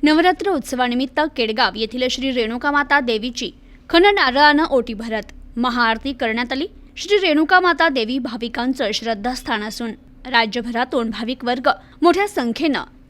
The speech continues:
देवदर्शनासाठी येथे येत असतात. धार्मिकतेच्या माध्यमातून समाज एकवटला जात असून आपली संस्कृती, परंपरा जोपासली जाते.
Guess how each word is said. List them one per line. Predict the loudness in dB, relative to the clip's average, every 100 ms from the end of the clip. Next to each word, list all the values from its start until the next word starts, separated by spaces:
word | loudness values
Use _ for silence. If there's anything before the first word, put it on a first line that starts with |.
| 0
देवदर्शनासाठी | 0 2 0 -2 -2 -2 -2 -4 -2
येथे | -2 -4 -4
येत | -4 -4 -6
असतात. | -10 -8 -8 -10 -20 -20 -10 -2
धार्मिकतेच्या | 0 2 -2 -2 -4 -4
माध्यमातून | -6 -6 -6 -6 -6 -6 -12 -16 -10
समाज | -6 -2 -2 -2
एकवटला | -6 -6 -8 -4 -2
जात | 0 -2
असून | -4 -8 -12 -14 -20 -20 -20 -6 0
आपली | 0 0
संस्कृती, | 0 -2 -2 -4 -6 -4 -8
परंपरा | -6 -2 0 0 0 -2 -6 -6
जोपासली | -6 -4 -6 -8 -12
जाते. | -12 -14